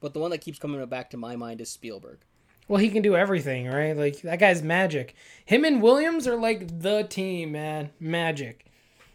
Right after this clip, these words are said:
Speaker 2: Every time.
Speaker 1: I, that, that's why we're doing a marathon based
Speaker 2: <laughs>
Speaker 1: just around
Speaker 2: Yeah.
Speaker 1: Spielberg, man.
Speaker 2: Yeah.
Speaker 1: Like, it's just so good. But it's,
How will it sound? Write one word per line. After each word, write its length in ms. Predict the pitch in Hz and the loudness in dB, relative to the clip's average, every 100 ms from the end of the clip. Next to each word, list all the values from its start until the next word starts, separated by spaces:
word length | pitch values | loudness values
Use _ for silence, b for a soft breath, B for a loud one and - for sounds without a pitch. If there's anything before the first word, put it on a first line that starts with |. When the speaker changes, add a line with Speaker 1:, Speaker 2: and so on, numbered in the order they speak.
| _ | _
Speaker 2:
Every 340 | 240 214 160 147 | 2 4 2 -4
time. 300 | 139 127 120 | -4 -8 -10
Speaker 1:
I, 40 | - | -12
that, 240 | 120 123 _ | -12 -12 _
that's 200 | 123 - | -12 -4
why 120 | 147 | -2
we're 100 | 156 | -2
doing 180 | 156 156 | -2 -4
a 60 | 147 | -4
marathon 480 | 165 156 131 123 | -4 -4 -4 -8
based 300 | 120 123 - | -6 -6 -2
Speaker 2:
<laughs> 0 | |
Speaker 1:
just 180 | 294 233 | 4 4
around 200 | 285 - | 4 2
Speaker 2:
Yeah. 140 | 311 180 | 2 0
Speaker 1:
Spielberg, 340 | 151 131 120 | -2 -4 -8
man. 240 | 120 120 123 | -8 -4 2
Speaker 2:
Yeah. 240 | 185 160 | 2 2
Speaker 1:
Like, 280 | 127 123 _ _ - | -4 -10 _ _ -16
it's 180 | 135 - | -14 -14
just 220 | - - | -14 -6
so 160 | 139 | -6
good. 280 | 127 113 123 _ _ - | -6 -10 -12 _ _ -6
But 160 | 147 | -4
it's, 220 | 147 - | -4 -10